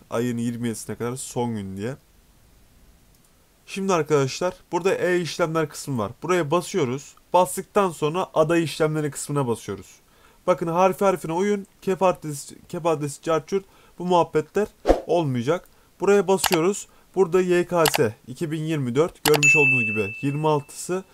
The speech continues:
saat on ikiyi yani yirmi yediye bağlayan geceye kadar son gün diyor, burada gösteriyor. Devam ediyor diyor. Buraya basıyoruz arkadaşlar. Başvuru yap. Burada karşımıza bir, e, uyarı metni çıktı.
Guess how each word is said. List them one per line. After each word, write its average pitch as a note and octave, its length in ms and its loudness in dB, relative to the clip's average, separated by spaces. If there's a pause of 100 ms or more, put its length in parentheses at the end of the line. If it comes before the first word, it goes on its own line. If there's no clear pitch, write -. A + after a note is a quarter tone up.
(140)
saat E3 320 0
on E3+ 160 6
ikiyi C3+ 380 -4
yani C#3+ 240 -2
yirmi D3+ 280 -4
yediye C#3 320 -2
bağlayan D3 460 2
geceye D3+ 320 -4
kadar E3 260 0 (320)
son F3 380 -2
gün A#2+ 200 -4
diyor, A2+ 180 0
burada A2+ 160 -8
gösteriyor. C#3+ 680 -4 (360)
Devam F3+ 360 6
ediyor G#2+ 340 -2
diyor. G2 160 -8 (440)
Buraya G#3+ 280 6
basıyoruz E3 400 0
arkadaşlar. B2 560 -2 (160)
Başvuru E3+ 400 2
yap. D#3+ 260 2 (400)
Burada E3 180 -2
karşımıza C#3+ 580 -2
bir, D#3 160 -4 (340)
e, B2+ 260 0 (320)
uyarı C#3+ 260 2
metni C3 340 -4
çıktı. - 400 -8